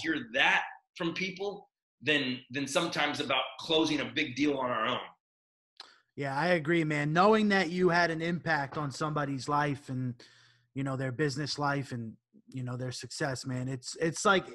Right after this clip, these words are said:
Speaker 2: it's indescribable. It's a good feeling, you know? Um,
Speaker 1: I had
Speaker 2: I
Speaker 1: a
Speaker 2: definitely
Speaker 1: student that
Speaker 2: agree.
Speaker 1: called me the other day, made me cry.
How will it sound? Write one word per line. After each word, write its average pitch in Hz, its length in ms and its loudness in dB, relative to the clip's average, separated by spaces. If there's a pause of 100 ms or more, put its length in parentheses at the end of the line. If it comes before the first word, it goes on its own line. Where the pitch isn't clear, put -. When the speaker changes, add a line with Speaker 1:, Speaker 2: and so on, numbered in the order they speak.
Speaker 2:
it's 156 1080 -8 (1120)
indescribable. 170 920 2
It's 131 320 -8
a 165 80 -2
good 180 220 8
feeling, 143 420 4
you 131 120 -4
know? 135 240 -4 (100)
Um, 131 640 -2 (640)
Speaker 1:
I 190 60 4
had 226 160 4
Speaker 2:
I - 20 0
Speaker 1:
a - 20 0
Speaker 2:
definitely 175 120 -6
Speaker 1:
student 143 260 -8
that 139 60 0
Speaker 2:
agree. 127 100 0
Speaker 1:
called 175 240 -4
me 165 60 -6
the 175 80 0
other 170 100 2
day, 214 120 2
made 175 200 0
me 170 80 0
cry. 180 400 -2